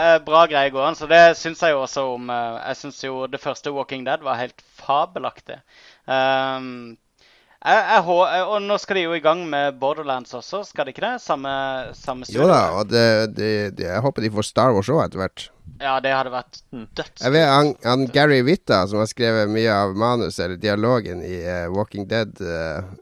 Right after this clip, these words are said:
Speaker 2: eh, det første se-, sesongen, han er jo manusforfatter på den ene frittstående Star Wars-filmen nå. Så her,
Speaker 1: Ah, ja.
Speaker 2: nu tr-, her tror jeg det er, det er like før at han lander en liten Star Wars-avtale for Telltale.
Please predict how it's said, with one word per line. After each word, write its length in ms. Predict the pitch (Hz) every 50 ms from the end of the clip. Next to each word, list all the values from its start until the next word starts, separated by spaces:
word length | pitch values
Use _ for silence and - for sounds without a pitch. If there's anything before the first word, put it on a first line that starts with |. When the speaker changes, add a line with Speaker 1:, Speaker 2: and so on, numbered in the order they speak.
| _ _ _
Speaker 2:
eh, 240 | - 95 92 92 90
det 120 | 87 90 -
første 400 | - 107 - - - - 82 85
se-, 320 | - - 117 101 90 85
sesongen, 560 | 92 - 104 101 - 165 185 160 120 104 101 - _ _ - - _ _ _ _
han 200 | - 131 147 156
er 80 | 139 131
jo 80 | 127 123
manusforfatter 800 | 120 120 120 131 151 151 - - 147 127 135 117 120 - 95 87
på 160 | - 82 80
den 140 | 92 95 -
ene 380 | - 101 107 117 127 117 101 98
frittstående 580 | - - 123 127 - - - - 113 95 87 85
Star 220 | - - 104 113
Wars-filmen 460 | 131 139 - - 92 78 76 82 82 82
nå. 80 | 87 87 82 - - - -
Så 260 | _ - - - 107 98
her, 220 | - 117 123 131
Speaker 1:
Ah, 140 | - - 170
ja. 20 | 180
Speaker 2:
nu 120 | 127 131
tr-, 260 | 131 - - 147 131 -
her 140 | - 123 127
tror 220 | - - 156 139
jeg 80 | 127 120
det 100 | 123 113
er, 260 | 110 107 107 110 110
det 160 | 101 104 107
er 120 | 110 113 110
like 280 | 120 120 - - 123
før 360 | 117 - 127 123 117 110 92 85
at 140 | 107 -
han 280 | - - 120 113 113 107 - _ - - - - - _
lander 540 | - 110 107 110 110 107 113 120 117 107 92
en 120 | 87 90 95
liten 240 | 104 98 - 107 98
Star 240 | - - 95 101 110
Wars-avtale 640 | 120 120 120 - 90 110 113 - - 76 65 92 92
for 140 | 95 85 -
Telltale. 480 | 120 101 110 - - 73 65 69 -